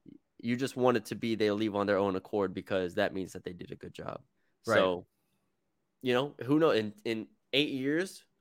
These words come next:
Speaker 1: we t-, be talking Ross Hodge to Texas. Like, like, you know, that's what you want, right?
Speaker 2: Right.
Speaker 1: You want it to continue and just to be coach after coach after coach and build North Texas up into being the next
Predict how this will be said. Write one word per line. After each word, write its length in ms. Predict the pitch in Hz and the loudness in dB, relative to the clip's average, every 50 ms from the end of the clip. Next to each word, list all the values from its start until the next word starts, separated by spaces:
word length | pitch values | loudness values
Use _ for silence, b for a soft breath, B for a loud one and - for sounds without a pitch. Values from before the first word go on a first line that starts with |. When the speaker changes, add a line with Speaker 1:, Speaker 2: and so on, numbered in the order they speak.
| _ _ _ _ - | _ _ _ _ -20
Speaker 1:
we 80 | 110 | -18
t-, 120 | - - - | -14 -12 -10
be 120 | 123 117 | -8 -4
talking 300 | 110 147 135 - - 117 | 0 0 2 2 2 2
Ross 280 | 110 113 127 135 127 - | 4 6 6 6 6 6
Hodge 380 | 135 135 131 123 120 110 - - | 6 6 6 6 4 2 -4 -2
to 300 | - 117 107 101 101 101 b b b b b - | 0 2 2 2 2 -2 b b b b b -4
Texas. 380 | - 117 101 95 - - 104 92 - - | 0 0 0 0 -2 -8 -12 -6 2 4
Like, 180 | 117 110 110 | 4 4 4
like, 240 | 127 127 123 113 - - | 4 2 2 2 0 -4
you 180 | - - 151 160 | -4 2 2 4
know, 280 | 147 110 101 98 107 - - | 4 4 4 2 0 -2 4
that's 280 | 139 143 180 190 - | 6 6 6 6 6
what 160 | 196 208 - | 2 0 0
you 100 | 165 151 | 0 -2
want, 340 | 127 139 165 147 95 82 - - | 0 2 2 2 2 0 -2 -2
right? 280 | - 110 107 113 123 - | 2 2 4 4 4 6
Speaker 2:
Right. 200 | - 160 160 131 | 8 10 10 10
Speaker 1:
You 60 | - 147 | 10 8
want 200 | 165 170 160 156 | 8 8 6 4
it 120 | 127 - | 0 -2
to 80 | - 147 | -4 -2
continue 600 | - 123 110 - - 156 160 156 131 113 104 104 | -2 -2 -2 -2 0 0 0 0 2 0 2 0
and 100 | 104 104 | 0 0
just 280 | 117 113 104 - - - | 0 -2 -4 -4 -10 -12
to 60 | 120 | -8
be 280 | 104 120 113 107 98 b b b b b b b b b b b _ _ _ _ - | -6 -6 -6 -6 -6 b b b b b b b b b b b _ _ _ _ 2
coach 280 | - 156 143 123 - - | 4 4 4 4 2 0
after 200 | 113 107 - 113 | -2 -2 -2 -6
coach 280 | - - 139 131 - | -2 0 0 0 0
after 220 | 117 104 104 - - | -4 -6 -6 -6 -2
coach 240 | - 139 131 - | -2 -2 0 -2
and 100 | 127 113 | -4 -2
build 180 | 104 135 131 127 | 0 2 2 2
North 180 | 139 147 135 139 | 2 0 0 0
Texas 420 | - 147 139 - - 123 110 - - | -2 -2 -2 -2 -6 -12 -10 -2 4
up 220 | 135 147 147 - - | 4 4 4 2 -2
into 340 | - 147 151 147 147 - 147 | 0 0 0 0 -2 -4 -6
being 480 | 127 110 143 156 143 127 117 113 110 113 _ _ _ _ _ _ _ _ _ _ _ _ - | -2 0 0 0 0 0 -2 -2 -4 -6 _ _ _ _ _ _ _ _ _ _ _ _ -2
the 80 | 127 | 0
next 540 | 120 123 123 117 120 - - - - - - | 2 4 4 2 2 0 -6 -16 -16 -18 -20